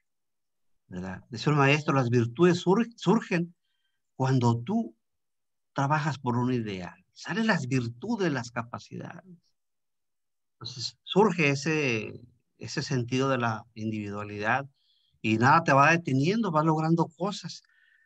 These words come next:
Pero sí, este, la historia de Cristo, bueno, pues sí, Pedro lo traiciona tres veces, como su primer discípulo.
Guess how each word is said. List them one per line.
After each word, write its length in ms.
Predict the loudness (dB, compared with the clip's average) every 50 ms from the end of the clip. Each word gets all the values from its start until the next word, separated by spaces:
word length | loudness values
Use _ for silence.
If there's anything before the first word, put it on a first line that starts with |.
| _ _ _ _
Pero 140 | -6 -6
sí, 600 | -4 0 4 4 6 6 6 4 2 -2 -4 -10 -16
este, 880 | -16 -16 -16 -16 _ _ -10 -8 -8 -8 -10 -12 -14 -14 -16 -18 -20 -20 _ _ _ _ _ _ _ _ _ _ _ _ _ _ _ _ _ _ _ _ _ _ _ _ _ _ _ _ _ _ _ _ _ _ _ _ _ _ _ _ _ _ _ _ _ _ _ _
la 120 | -6 -4 -4
historia 300 | -2 0 2 4 4 4
de 120 | 4 2
Cristo, 400 | 2 2 4 4 4 2 0 -6
bueno, 200 | -6 -6 -6 -6
pues 140 | -8 -10 -14 -12
sí, 200 | -12 -12 -14 _ _ _ _ _ _ _ _ _ _ _ _
Pedro 240 | -2 -2 0 0 0
lo 100 | -2 -2
traiciona 480 | -2 -2 -2 0 0 0 2 2 2 2
tres 200 | 0 -2 -2 -2
veces, 300 | -2 -4 -6 -6 -8 -14 -20 _ _
como 300 | -2 0 0 0 0 0
su 120 | -2 -2 0
primer 320 | 4 4 6 6 4 4
discípulo. 720 | 2 0 0 0 0 0 0 -2 -4 -4 -4 -6 -8 -12